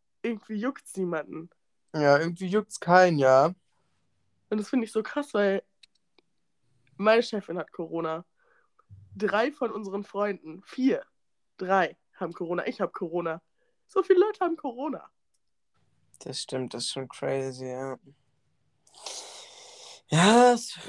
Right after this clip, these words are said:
Speaker 2: mal sehen, ob das irgendwann, und jetzt die Affenpocken, jetzt wurden die ja auch, wurden die ja auch erst ein, auf höchste Warnstufe oder so
Speaker 1: Mhm.
Speaker 2: eingestellt oder so von der W H O. Herrlich,
Speaker 1: Und die sind auch
Speaker 2: herrlich.
Speaker 1: richtig nasty.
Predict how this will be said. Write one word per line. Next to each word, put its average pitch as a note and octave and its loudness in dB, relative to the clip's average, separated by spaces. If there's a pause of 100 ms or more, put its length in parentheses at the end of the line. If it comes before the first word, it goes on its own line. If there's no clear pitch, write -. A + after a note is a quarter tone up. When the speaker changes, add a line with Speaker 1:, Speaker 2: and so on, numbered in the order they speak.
(120)
Speaker 2:
mal G3 0
sehen, G#3 -4
ob A3+ -6
das G3 -8
irgendwann, G3+ 0
und F3+ -2
jetzt G3 -2
die F3+ -6
Affenpocken, D3+ 4
jetzt B2 -2
wurden F3+ -4
die F3 -10
ja E3+ 8
auch, - 2
wurden F3 -2
die E3+ 6
ja E3+ 10
auch - 2
erst E3 2
ein, C#3 2 (260)
auf - -6
höchste D#3 -4
Warnstufe C#3+ 2
oder G3+ 4
so C#3+ 4
Speaker 1:
Mhm. G2+ 6
Speaker 2:
eingestellt B2 2
oder B2+ 0
so B2 -6
von C3+ -4
der B2 4
W C3 2
H B2+ 2
O. B2+ -2 (540)
Herrlich, E3 6 (100)
Speaker 1:
Und - -16
die B3+ 4
sind - -2
auch G3+ 0
Speaker 2:
herrlich. A3+ 2
Speaker 1:
richtig - -8
nasty. F3+ -4